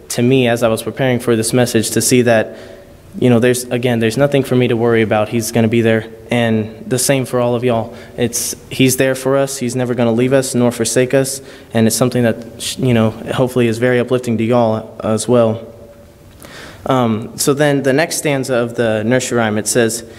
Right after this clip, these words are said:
"He followed her to school one day, which was against the rules." Now, the, the nursery rhyme wasn't, the way I'm correlating with this,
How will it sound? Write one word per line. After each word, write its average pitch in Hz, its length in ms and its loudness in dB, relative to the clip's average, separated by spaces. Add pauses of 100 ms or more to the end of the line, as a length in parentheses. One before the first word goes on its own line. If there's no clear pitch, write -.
(220)
"He 131 140 2
followed 160 460 0
her 151 140 -2
to 156 80 -4
school 151 380 0
one 123 200 2
day, 110 280 0 (100)
which 120 220 -6
was 123 180 2
against 113 300 -2
the 110 60 -2
rules." 101 400 -4 (480)
Now, 123 380 0 (760)
the, 127 140 2
the - 340 -2
nursery 185 420 2
rhyme 160 260 0
wasn't, 143 340 -2 (1500)
the 143 100 2
way 170 200 4
I'm 143 100 0
correlating 131 520 -2
with 117 340 -8
this, 127 220 -2